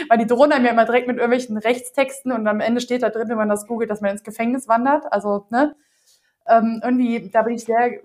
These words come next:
weiß ich auch nicht, gebrieft. Von daher, ähm, ist das tatsächlich ta-, für mich eine sehr, ähm, eigentlich eine sehr komfortable Situation gerade, wie ich finde, weil ich diese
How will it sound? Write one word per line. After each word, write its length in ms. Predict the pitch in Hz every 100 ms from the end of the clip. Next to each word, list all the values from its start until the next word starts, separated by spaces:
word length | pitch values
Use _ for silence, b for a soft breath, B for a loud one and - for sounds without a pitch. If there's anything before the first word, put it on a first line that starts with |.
| _ 196
weiß 240 | 220 220
ich 80 | 226
auch 80 | 180
nicht, 320 | 180 - _ _
gebrieft. 560 | - 202 233 294 302 - _ _ _ -
Von 120 | 214
daher, 360 | 208 202 196 -
ähm, 180 | 190 190
ist 260 | 214 -
das 140 | 226 233
tatsächlich 360 | 247 247 247
ta-, 160 | 240 240
für 80 | 233
mich 260 | 294 -
eine 140 | 247 240
sehr, 340 | 262 254 240
ähm, 460 | 214 208 208 208 B B B B _ -
eigentlich 240 | 262 277
eine 100 | 233
sehr 320 | 220 226 220
komfortable 640 | 214 226 214 - 226 240 208
Situation 600 | 208 196 190 214 247 262
gerade, 400 | 247 254 285 254
wie 40 |
ich 120 | 262
finde, 340 | - 285 302 226
weil 140 | 202
ich 100 | 208
diese 460 | 208 214 220 214